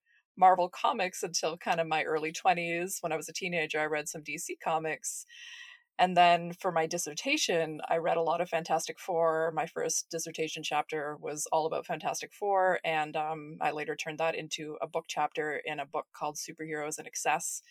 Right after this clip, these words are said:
in which I talk a lot about the Thing and the different kind of metaphors and allegories of otherness and difference that that character can embody. I mean, he's a really,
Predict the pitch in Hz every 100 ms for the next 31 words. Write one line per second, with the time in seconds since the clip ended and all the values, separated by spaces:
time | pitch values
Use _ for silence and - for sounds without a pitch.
0 | - - 165 170 165 165 160 202 254 185
1 | 160 180 - 160 156 151 156 156 151 151
2 | 156 147 - - 156 147 147 - - -
3 | - - - _ 220 226 220 190 185 180
4 | 180 180 185 185 175 170 165 170 - 156
5 | 151 175 160 175 160 170 170 160 156 170
6 | 165 180 165 - - - 165 170 160 170
7 | 160 156 156 190 202 214 - - 170 156
8 | 170 165 170 160 185 185 175 165 180